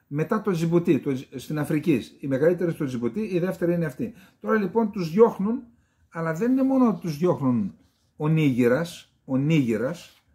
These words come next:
ήδη λέει, εμφανίστηκαν, σύμφωνα με τη Wall Street Journal, το κενό που αφήνουν Αμερικανοί και Γάλλοι το καλύπτουν οι Ρώσοι.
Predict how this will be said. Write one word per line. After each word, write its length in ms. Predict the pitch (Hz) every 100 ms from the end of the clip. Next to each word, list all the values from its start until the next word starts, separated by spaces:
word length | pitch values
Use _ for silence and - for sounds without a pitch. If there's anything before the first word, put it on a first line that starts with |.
| _ _ _ _ _ _ _ _ _ _ _ _
ήδη 540 | 202 247 285 190 147
λέει, 460 | 127 120 139 233 - _ _ _
εμφανίστηκαν, 1120 | - 175 170 165 180 254 - 185 - 110 92 - _ _
σύμφωνα 420 | - 214 214 208
με 100 | 180
τη 120 | 160 139 170 175 143
Wall 260 | 160 190 165
Street 200 | 175 180 - - 120
Journal, 440 | 143 139 143 185 220 - _ _ _ _ _
το 100 | -
κενό 380 | 165 180 185 254
που 180 | 220 214
αφήνουν 400 | 185 233 220 190
Αμερικανοί 560 | 160 147 143 147 165 233
και 120 | 202
Γάλλοι 220 | 170 233
το 120 | 226
καλύπτουν 460 | 214 208 233 233 220
οι 40 |
Ρώσοι. 480 | 233 240 196 - -